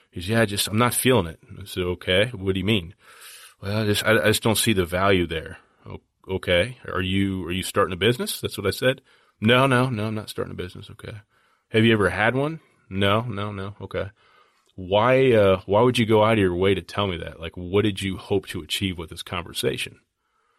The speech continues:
And the person just stared at me and had no answer for me. I mean, how sad is that? You know, that happens to all of us, but why would somebody go out of their way to tell me they hate my podcast if there's,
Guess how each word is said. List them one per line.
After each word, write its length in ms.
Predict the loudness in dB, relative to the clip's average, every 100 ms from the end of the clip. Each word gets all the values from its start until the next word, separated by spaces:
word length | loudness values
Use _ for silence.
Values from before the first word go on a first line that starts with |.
| _ _ _ _ _ _ _ -6
And 440 | -2 0 0 -2
the 80 | -4
person 500 | -2 0 0 0 -2
just 280 | 0 -4 -4 -4
stared 480 | -4 0 2 4 2
at 160 | 0
me 80 | -4
and 80 | -2
had 220 | -2 0
no 220 | -2 0
answer 280 | 0 -2 -6
for 260 | -10 -12 -12
me. 280 | -16 -20 _ _ _ _ _ _ _ _ -4
I 60 |
mean, 160 | 2 2
how 160 | 4 2
sad 420 | 2 0 0 -2
is 140 | -4
that? 220 | -8 -14 _ -12
You 120 | -6
know, 80 | -2
that 160 | 0
happens 420 | 0 0 0 -2 2
to 80 |
all 200 | 4 6
of 80 | 4
us, 100 | 0
but 220 | -6 -8
why 260 | 0 2 4
would 220 | 4 2
somebody 640 | 0 0 2 4 2 -2 -6 _ _ _ _ _
go 180 | -4 0
out 220 | 2 2
of 100 | 0
their 160 | -2 -2
way 440 | -2 0 0 0
to 160 | -6 -12
tell 320 | -12 -8 -6
me 340 | -6 -8 -12 -18 _ _ _ _ -6
they 120 | -6
hate 400 | -4 -2 -2 -2
my 120 | -12
podcast 920 | -6 -2 0 -2 -10 -14 -16 -18 -16 -10
if 360 | -8 -10 -18 -20
there's, 600 | -8 -6 -6 -6 -12